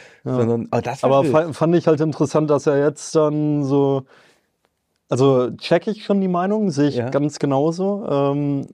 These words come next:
Speaker 1: aber dass er das dann so sieht, aber selber schon mal von genau sowas profitiert
Speaker 2: Profitiert hat.
Speaker 1: hat, ne?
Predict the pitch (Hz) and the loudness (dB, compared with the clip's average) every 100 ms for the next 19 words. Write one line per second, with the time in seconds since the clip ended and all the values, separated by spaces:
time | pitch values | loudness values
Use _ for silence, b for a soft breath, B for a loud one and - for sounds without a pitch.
0 | _ _ _ - 139 135 131 135 135 135 | _ _ _ -2 2 4 2 0 -2 -4
1 | 127 143 135 151 143 143 156 143 143 135 | -4 -2 2 4 2 2 0 0 0 0
2 | 143 151 151 147 170 160 143 139 131 127 | 2 2 0 0 0 2 0 2 0 2
3 | 139 156 147 - 151 139 135 127 147 143 | 2 2 0 0 -2 0 0 -2 -2 0
4 | 135 135 139 131 143 139 135 - 135 117 | 0 2 2 2 2 0 -2 -6 -4 -4
5 | - 165 190 214 190 165 147 | 0 2 2 2 -2 0 -2